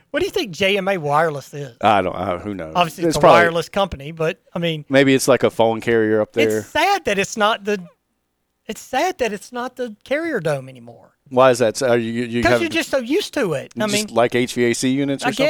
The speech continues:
Speaker 1: guess, I guess. <laughs> But I, I, th-, is there anybody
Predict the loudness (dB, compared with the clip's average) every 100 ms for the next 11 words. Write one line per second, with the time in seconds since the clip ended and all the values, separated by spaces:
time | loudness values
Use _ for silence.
0 | 0 -4 -10 -8 -6 -6 -4 -4 -4 -6
1 | -8 -10 -12 -8 -10 _ 0 0 0 -4
2 | _ -2 0 0 -4 -8 _ -14 -14 _
3 | _ -4 0 0 0 0 -4 -4 -2 -2
4 | 0 -4 -10